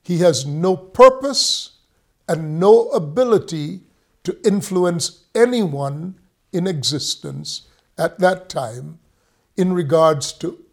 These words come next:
anything. That's the torment.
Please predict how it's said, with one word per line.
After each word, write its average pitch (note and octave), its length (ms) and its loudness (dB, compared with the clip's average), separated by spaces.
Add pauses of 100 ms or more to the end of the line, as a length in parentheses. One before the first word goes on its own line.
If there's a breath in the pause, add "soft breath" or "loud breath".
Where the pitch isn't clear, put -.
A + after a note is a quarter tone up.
(100)
anything. E3 640 -4 (3000)
That's E3 260 0
the D3+ 100 -10
torment. B2+ 680 -10